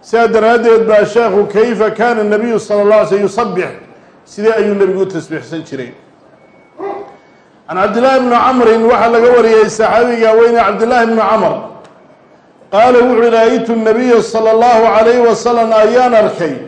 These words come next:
"oo yacqidu tasbiixa, tasbiixda ku tirinaya ama ku laabaya, wa fii ziyaatin biyamiinihi, gacantiisa midig,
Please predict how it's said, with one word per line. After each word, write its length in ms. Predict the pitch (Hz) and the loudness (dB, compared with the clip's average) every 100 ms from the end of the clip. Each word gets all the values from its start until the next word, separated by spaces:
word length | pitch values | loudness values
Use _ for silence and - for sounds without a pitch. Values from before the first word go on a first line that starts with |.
| - - - _ _ _ _ _ - | -20 -20 -20 _ _ _ _ _ -2
"oo 100 | 190 | 0
yacqidu 540 | 247 247 233 233 226 - | 2 0 -2 -2 -2 -2
tasbiixa, 960 | 220 202 214 233 262 247 220 202 202 156 - - - - - _ _ _ _ _ _ - - _ _ _ - | -4 -4 -6 -6 -2 0 0 0 0 0 -4 -12 -20 -20 -20 _ _ _ _ _ _ -20 -20 _ _ _ -4
tasbiixda 1000 | 208 - 214 220 262 262 233 226 220 208 208 | -2 -2 -4 -2 0 0 0 2 2 2 -2
ku 120 | 262 269 | -6 -4
tirinaya 720 | 208 233 254 220 190 190 175 156 - - - - _ _ _ _ _ _ | -4 -2 2 2 2 2 0 -2 -6 -16 -20 -20 _ _ _ _ _ _
ama 320 | 196 214 220 226 | -4 0 2 0
ku 180 | 226 | 0
laabaya, 840 | 269 247 226 247 247 220 202 196 185 156 - - - - _ - | 0 2 4 4 4 2 2 2 0 -2 -8 -18 -20 -20 _ -6
wa 80 | 185 | -2
fii 180 | 247 | -2
ziyaatin 480 | 220 233 247 185 226 | -2 0 0 0 -4
biyamiinihi, 800 | 208 214 214 240 262 240 214 208 | -2 0 0 0 -2 -2 -2 -2
gacantiisa 720 | 208 208 262 254 254 226 220 | -4 -4 -4 -4 -4 -4 -2
midig, 520 | 208 208 196 190 131 | -2 -2 -2 -4 -8